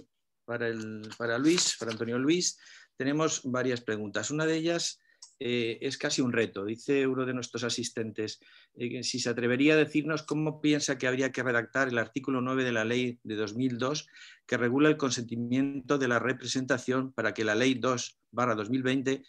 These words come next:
sea una realidad efectiva y garantice la voluntad de las mujeres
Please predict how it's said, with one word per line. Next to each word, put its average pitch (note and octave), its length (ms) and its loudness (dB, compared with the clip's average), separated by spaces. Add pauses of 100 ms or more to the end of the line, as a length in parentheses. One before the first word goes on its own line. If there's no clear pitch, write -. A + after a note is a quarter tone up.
(140)
sea C3 180 0
una C3 160 4
realidad A2+ 320 2
efectiva A#2+ 560 2
y G2+ 240 -2
garantice G#2+ 560 0
la C3 100 4
voluntad A2 460 0
de B2 80 0
las A#2 160 0
mujeres A2 460 -4